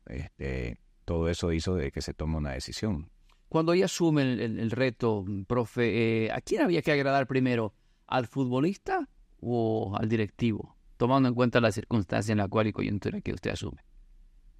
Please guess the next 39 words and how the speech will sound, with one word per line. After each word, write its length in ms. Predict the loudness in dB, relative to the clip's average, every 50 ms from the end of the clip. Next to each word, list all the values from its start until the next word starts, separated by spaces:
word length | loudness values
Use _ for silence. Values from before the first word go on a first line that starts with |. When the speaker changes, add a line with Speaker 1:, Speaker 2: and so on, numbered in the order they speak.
| -10 -4
Speaker 1:
No, 300 | 0 2 2 4 2 2
creo 300 | 2 4 4 6 6 6
de 120 | 4 4
que, 380 | 2 0 0 0 2 0 -2 -4 -8 -14 -20 _ _ -6 -4
eh, 260 | -2 -2 -2 -2 -2 -2 -2
el 80 | -2 0
jugador 360 | 0 0 0 2 0 0 0
tiene 280 | 0 0 0 0 -2
que 80 | -4 -6
sentirse 480 | -6 -6 -6 -4 -4 -4 -4 -6 -8 -10
cómodo, 440 | -8 -6 -6 -4 -4 -4 -4 -6 -10 _ _ _ _ -16
¿no? 240 | -14 -12 -12 -14 _ _ -20 _ _ _
Speaker 2:
Primero 300 | 2 4 6 6 6 4
el 40 | 4
jugador, 300 | 6 6 6 6 6 4
entonces. 320 | 2 0 -2 -4 -8 -4
Speaker 1:
Sí, 260 | 0 0 0 0 -2 -4
nosotros 500 | -6 -4 -4 -2 -2 -4 -2 -2 -2 -2
tenemos 380 | 0 -2 -2 0 0 -2 -2 -2
que, 440 | -2 -2 -2 0 -2 -4 -4 -8 -10 _
que 160 | -6 -6 -4
generar 400 | -4 -2 -2 -2 0 0 0 0
eso 400 | 0 0 -2 -2 -4 -4 -4 -8 -14 -16 -10
con, 440 | -8 -6 -4 -2 -2 -4 -4 -6 -10 _ _ _ _ -20 -20 -20 _ -20 -20 -20 -20 -20 -14 -8
con 140 | -4 -2 -2
el 80 | -2 0
plantel, 580 | 0 -2 -2 0 2 4 4 4 4 2 2
no 120 | 0 -2 -2
solamente 540 | 0 0 0 0 0 0 -2 0 0 0
yo, 220 | 0 2 2 0 0
sol-, 360 | -2 -6 -6 -4 -4 -4 -4
eh, 320 | -4 -4 -4 -4 -4 -6 -6 -6
también 280 | -4 -2 -2 0 -2
es 60 | -2
un 100 | -2 -2
trabajo 300 | -2 -2 0 0 0 0
del 80 | 0 -2
cuerpo 260 | -4 -4 -4 -6 -6 -4
técnico, 500 | -2 0 0 2 0 0 -2 -4 -8